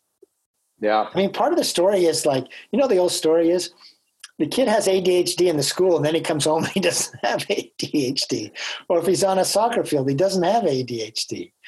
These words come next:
Speaker 1: Right. Or if he's doing something he loves, right? He can
Speaker 2: Yeah,
Speaker 1: pay
Speaker 2: exactly.
Speaker 1: attention. No deficit, right?
Speaker 2: Yeah.
Speaker 1: Now,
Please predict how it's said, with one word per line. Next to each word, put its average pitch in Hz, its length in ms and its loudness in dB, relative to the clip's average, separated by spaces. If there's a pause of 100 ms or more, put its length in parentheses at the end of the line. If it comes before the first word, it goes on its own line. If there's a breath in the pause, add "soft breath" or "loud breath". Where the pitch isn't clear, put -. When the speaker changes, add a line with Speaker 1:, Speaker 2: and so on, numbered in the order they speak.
(1040 loud breath)
Speaker 1:
Right. 113 340 0
Or 123 120 4
if 120 100 0
he's 123 140 0
doing 135 220 0
something 123 360 -2
he 110 140 2
loves, 107 460 0
right? 101 240 2
He 110 80 -4
can 415 180 -4
Speaker 2:
Yeah, 427 60 2
Speaker 1:
pay 415 220 2
Speaker 2:
exactly. - 480 0
Speaker 1:
attention. 69 180 -10 (360)
No 135 140 0
deficit, 113 560 -2
right? 110 240 2 (480 loud breath)
Speaker 2:
Yeah. 143 120 0
Speaker 1:
Now, 156 240 2